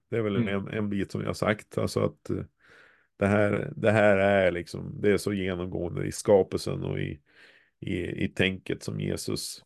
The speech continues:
Speaker 1: förmedlar, liksom,
Speaker 2: Mm.
Speaker 1: runt, runt riket, hur,
Speaker 2: Ja.
Speaker 1: hur det växer till. Eh, och sen att,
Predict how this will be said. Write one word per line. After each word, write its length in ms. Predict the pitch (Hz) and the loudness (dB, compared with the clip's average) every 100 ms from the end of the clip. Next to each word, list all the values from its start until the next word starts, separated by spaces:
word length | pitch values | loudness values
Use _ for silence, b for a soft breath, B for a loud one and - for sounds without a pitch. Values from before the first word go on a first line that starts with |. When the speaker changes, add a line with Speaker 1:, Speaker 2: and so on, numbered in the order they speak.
| _ | _
Speaker 1:
förmedlar, 520 | 101 95 95 104 - | -4 -2 -4 -6 -6
liksom, 340 | 113 - 110 104 | -8 -8 -10 2
Speaker 2:
Mm. 100 | 113 | 4
Speaker 1:
runt, 360 | 92 - - _ _ - | 4 0 -16 _ _ 2
runt 360 | 98 90 - | 2 2 4
riket, 640 | 104 85 - 110 - - - - | 4 4 4 4 4 0 -12 0
hur, 160 | 104 101 | 4 4
Speaker 2:
Ja. 180 | 104 - _ _ | 4 0 _ _
Speaker 1:
hur 200 | 95 101 | 4 4
det 140 | 95 95 | 4 4
växer 300 | 98 - 107 | 2 0 -2
till. 320 | 113 - - _ _ b b b b b - | 2 0 0 _ _ b b b b b -8
Eh, 240 | - - - | -4 -4 -6
och 200 | - 113 | 0 0
sen 340 | - 107 101 - _ | 4 2 2 -6 _
att, 640 | 101 101 _ - - - | -4 -4 _ -16 -14 -14